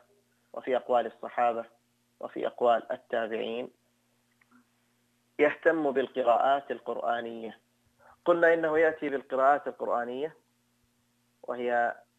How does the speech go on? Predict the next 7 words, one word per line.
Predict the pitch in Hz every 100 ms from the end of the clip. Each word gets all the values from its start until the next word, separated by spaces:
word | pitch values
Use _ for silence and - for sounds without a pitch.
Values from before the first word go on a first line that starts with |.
| _ 147
إما | 135 117 110
في | 113
تفسير | - 117 - 120 110 110 - _ _ _ _ _ _ _ _ _ _ _ _ _ _ _ _ _ _ _ _ -
المعنى | 113 120 117 131 147
وفي | 135 117 - 117
إظهاره، | 110 127 113 113 135 - _ _ _ _ _ _ _ _ _ _ _ _ _ _ _ _ _ _
والقراءات | 113 - 120 113 135 147